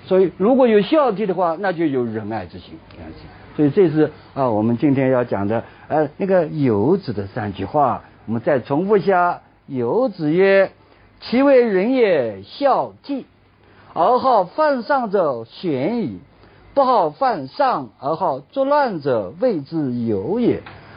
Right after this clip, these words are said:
君子务本，本立而道生。”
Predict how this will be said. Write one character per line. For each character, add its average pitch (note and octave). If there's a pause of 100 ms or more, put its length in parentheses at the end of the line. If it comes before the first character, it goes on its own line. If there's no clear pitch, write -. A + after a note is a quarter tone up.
(240)
君 D4
子 F#3
务 B3
本， B2+ (280)
本 A2
立 F#3
而 A2+
道 G#2+
生。” A#2+